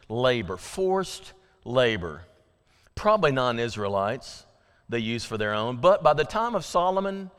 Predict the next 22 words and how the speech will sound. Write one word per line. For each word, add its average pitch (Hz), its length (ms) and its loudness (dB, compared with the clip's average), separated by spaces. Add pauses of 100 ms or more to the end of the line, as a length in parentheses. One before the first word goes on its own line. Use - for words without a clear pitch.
(320)
this 170 560 2
becomes 151 440 -4
more 156 220 0
and 143 100 0
more 143 240 -2
even 139 320 -6
Israelites, 113 720 0
and 120 100 -8
it's - 120 -12
one 139 160 -8
of 127 60 -4
the 110 60 -4
main 135 320 -4
reasons 120 480 -6
for - 140 -10
the 104 140 -2
big 135 340 -4
rebellion 107 640 0 (200)
that 110 120 -8
splits - 380 -8
the - 80 -8
kingdom. 92 500 -6